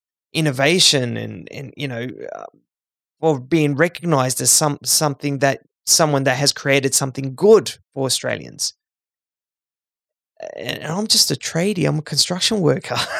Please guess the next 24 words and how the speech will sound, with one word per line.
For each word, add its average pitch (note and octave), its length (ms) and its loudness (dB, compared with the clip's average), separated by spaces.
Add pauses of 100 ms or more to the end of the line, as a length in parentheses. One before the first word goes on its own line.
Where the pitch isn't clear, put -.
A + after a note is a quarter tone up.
(120)
<laughs> - 320 -6
that C#3 100 2
has D3+ 240 2
done F3+ 260 -2
that, C3 280 -4
you B2+ 240 -14
know? B2 80 -4
Uh, D3+ 520 -4
so, C#3 500 4 (1500)
uh, D3+ 200 -4
there's E3+ 200 0
a F3 60 6
lot F#3+ 280 4
I'm D#3+ 220 2
proud F3 360 -2
about, E3 320 -4
but D3+ 100 -4
there's D3+ 180 -2
also F3+ 320 2
a C#3+ 40 4
lot C#3 360 4
of C3+ 520 0 (800)
baggage F3 640 -8 (160)
that A#2 180 -12